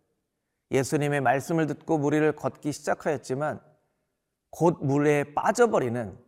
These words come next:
그런 용두사미와 같은 신앙생활을 할 수 있게 되는 것이죠. 여러분, 여러분의 믿음이 하나님 안에서, 말씀 안에서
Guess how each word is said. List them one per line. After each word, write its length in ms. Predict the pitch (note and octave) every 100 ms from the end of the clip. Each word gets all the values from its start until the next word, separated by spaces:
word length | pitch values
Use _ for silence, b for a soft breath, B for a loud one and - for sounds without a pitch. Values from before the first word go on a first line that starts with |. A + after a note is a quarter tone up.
| _ -
그런 440 | - B2+ A#2+ F2+ _ _ _ _ -
용두사미와 1000 | C3+ D#3 F3 F#3 G#3 - F#3 F#3 F3 D#3+
같은 440 | B2 - D#3 B2
신앙생활을 640 | G2 F3+ E3 C#3+ C3 A#2+ B2+
할 120 | C#3
수 160 | - -
있게 260 | - A#2
되는 280 | - A#2 C3
것이죠. 340 | - - - - _ _ _ _ _ _ b b b b
여러분, 300 | E3+ F3+ F#3
여러분의 460 | F3+ F3+ F3+ F#3 F3
믿음이 840 | D3 E3+ F3 D3 E3+ E3 B2+ G#2+ - - _ _
하나님 420 | - F3+ E3+ E3 D#3+
안에서, 560 | A#2 B2 A2+ - G#2+
말씀 440 | F#2+ G2 C3+ - F3
안에서 600 | C3+ G#2 G2+ C3 C3+